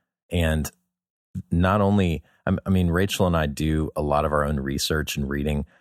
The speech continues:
but the conversations that we have with the people in this community enrich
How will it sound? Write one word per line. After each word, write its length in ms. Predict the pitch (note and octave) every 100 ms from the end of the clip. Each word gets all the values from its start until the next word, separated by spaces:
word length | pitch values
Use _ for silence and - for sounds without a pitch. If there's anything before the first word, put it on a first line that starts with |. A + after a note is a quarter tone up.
| _ _
but 180 | E2+ D#2 D#2+
the 120 | E2
conversations 880 | - G2+ G#2 G2+ D#2+ E2+ G2 E2 -
that 160 | D2+
we 120 | D#2
have 440 | D2+ D#2 D2+ E2 - _ _ _
with 120 | F2 -
the 80 |
people 320 | D2+ E2+ D#2+ E2+
in 100 | D#2+
this 140 | D2
community 600 | - D2 C#2+ D2+ D#2 D#2+ -
enrich 840 | D2 C#2 C2+ C#2 C#2 - -